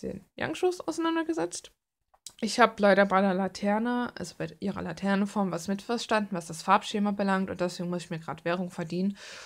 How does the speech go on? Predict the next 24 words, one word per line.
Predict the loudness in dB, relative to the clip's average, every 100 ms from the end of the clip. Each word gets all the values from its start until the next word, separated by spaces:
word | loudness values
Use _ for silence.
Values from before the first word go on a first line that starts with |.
| -10 2
um |
da | 4 6
wenigstens | 6 4 0 -8 -10 -4 2
etwas | 4 4 2
aufzuwerten, | 0 -2 -2 0 2
damit's | 0 -2 -6 -16 _ _ _ _ _ _ _
nicht | -4 -2 0
nur | 2
einfarbig | 2 0 -4 -4 -4
ist, | -6 -6
weil | -8 -6 -6 -10 _
ich | -2 -2 2
persönlich | 2 4 4 4 4 2 2 0 -2
hasse | 0 0 0 0 2 4
einfarbige | 4 4 4 0 -2 -2 -2 -2 -4
Farbschemen. | -6 -2 0 0 -4 -10 -10 -8 -10 -10
Weiß | 0 2 2
ist | -2 -6
der | -6
größte | -2 -2 0
Abkotz, | 0 0 2 2 0 -16 -18 -20 -20 -20 _ _ _ _ _ _ -6
schwarz | 2 2 2 -6 -4 -2 -2 -2
ist | -10 -8
so, | -8 -8 -6 -8